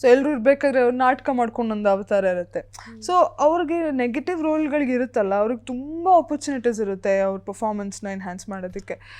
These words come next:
Speaker 1: ಆ, so, ನನ್ಗೆ ಸಿಕ್ಕಾಪಟ್ಟೆ, ನಂಗೆ ತುಂಬಾ ಆಸೆ ಇತ್ತು ನಾನ್ ನೆಗೆಟಿವ್ ಮಾಡ್ಬೇಕಂತ. So, ನನ್ಗೆ ಫಸ್ಟ್ ಪ್ರಾಜೆಕ್ಟ್ ಸಿಕ್ಕಿದೆ ನೆಗೆಟಿವ್, ಆ, ರೋಲ್. So, ಅದ್ರಲ್ಲಿ ಎಷ್ಟಾಗುತ್ತೋ ಅಷ್ಟು ನಾನು ಟ್ರೈ ಮಾಡಿದ್ದೀನಿ. ಅದ್ರಲ್ಲೂ ಹಂಗೆ, ಇವಾಗ ಪಾರು ಮುಂದೆ ನಾನು ಫುಲ್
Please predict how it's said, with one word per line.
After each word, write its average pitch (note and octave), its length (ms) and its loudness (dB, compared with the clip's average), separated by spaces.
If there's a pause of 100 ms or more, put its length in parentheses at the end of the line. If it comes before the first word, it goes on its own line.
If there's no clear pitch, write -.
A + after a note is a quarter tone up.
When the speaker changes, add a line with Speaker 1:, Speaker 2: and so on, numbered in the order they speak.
(400)
Speaker 1:
ಆ, D4 280 2
so, D4+ 140 -6
ನನ್ಗೆ D#4 240 -4
ಸಿಕ್ಕಾಪಟ್ಟೆ, D#4+ 460 -2
ನಂಗೆ C#4+ 120 -4
ತುಂಬಾ D#4+ 360 2
ಆಸೆ D4+ 200 0
ಇತ್ತು G3+ 140 -4
ನಾನ್ G#3 160 -6
ನೆಗೆಟಿವ್ G#3+ 320 -4
ಮಾಡ್ಬೇಕಂತ. G#3 520 -4
So, A#3+ 140 -8
ನನ್ಗೆ A#3 160 -10
ಫಸ್ಟ್ - 320 -10
ಪ್ರಾಜೆಕ್ಟ್ C4 380 -2
ಸಿಕ್ಕಿದೆ A3 300 -6
ನೆಗೆಟಿವ್, F#3 500 -8
ಆ, F3 260 -6
ರೋಲ್. F3 280 -6 (420)
So, - 60 0
ಅದ್ರಲ್ಲಿ A3+ 240 4
ಎಷ್ಟಾಗುತ್ತೋ C#4+ 580 2
ಅಷ್ಟು C4+ 260 -2
ನಾನು G#3+ 300 -6
ಟ್ರೈ G#3 180 2
ಮಾಡಿದ್ದೀನಿ. G3+ 400 -4
ಅದ್ರಲ್ಲೂ C#4+ 260 0
ಹಂಗೆ, A3 200 -2
ಇವಾಗ G3+ 220 -4
ಪಾರು A3+ 320 2
ಮುಂದೆ A3+ 260 -8
ನಾನು G#3+ 200 -8
ಫುಲ್ A3 560 -10